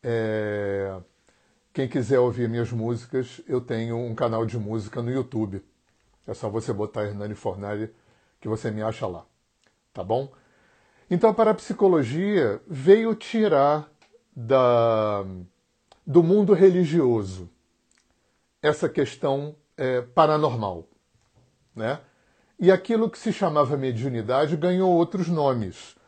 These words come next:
né? É, sensitividade, percepção extrasensorial, é, paranormalidade, sensitividade.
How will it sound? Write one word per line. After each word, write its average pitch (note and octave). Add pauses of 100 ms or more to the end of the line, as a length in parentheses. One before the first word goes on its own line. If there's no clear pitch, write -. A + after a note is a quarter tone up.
(380)
né? C#3 (280)
É, A#2
sensitividade, C3+
percepção A#2+
extrasensorial, B2 (680)
é, B2
paranormalidade, B2
sensitividade. C3